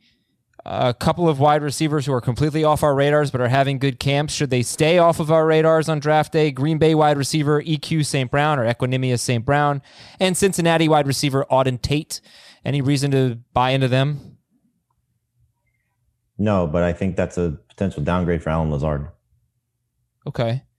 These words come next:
Speaker 2: Not, not to run away from him yet, but, like, I've dropped him a few spots just because there's other guys that I like that are moving up, and he's somebody that is already based on A D P and, like, some of the analyst drafts I've done that you can get a little bit later.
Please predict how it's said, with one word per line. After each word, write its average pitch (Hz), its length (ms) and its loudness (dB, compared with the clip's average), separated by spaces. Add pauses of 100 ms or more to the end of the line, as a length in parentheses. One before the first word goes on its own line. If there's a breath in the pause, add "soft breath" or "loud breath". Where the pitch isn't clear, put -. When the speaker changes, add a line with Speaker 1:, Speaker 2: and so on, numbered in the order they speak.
(280)
Speaker 2:
Not, 123 240 2
not 131 220 4
to 143 100 2
run 127 200 4
away 110 220 4
from 98 180 -2
him 92 140 0
yet, 85 320 -2
but, 80 360 -4
like, 90 160 -2
I've 95 160 2
dropped 90 240 0
him 87 60 0
a 76 40 -2
few - 140 -8
spots 78 360 -4
just - 180 -10
because 78 320 -6
there's 80 160 -4
other 80 180 0
guys 78 260 0
that 78 100 -2
I 78 40 -2
like 104 280 0
that 78 80 -6
are 78 40 -2
moving 80 240 -2
up, 95 280 -2
and 78 220 -4 (680 soft breath)
he's 92 220 -4
somebody 87 320 0
that 80 340 0 (380)
is 87 160 -2
already 95 320 2
based 90 340 -2
on 82 500 -2 (1200)
A 98 120 0
D 98 120 0
P 123 420 -4 (140)
and, 82 200 0
like, 82 140 0
some 90 180 -2
of 80 60 0
the 78 200 -2 (420)
analyst 95 400 -2
drafts 110 280 2
I've 110 120 0
done 120 220 -2
that 78 120 -2
you 90 80 -2
can 87 100 -2
get 85 80 0
a 82 60 0
little 85 140 0
bit 76 120 -2
later. 98 400 -2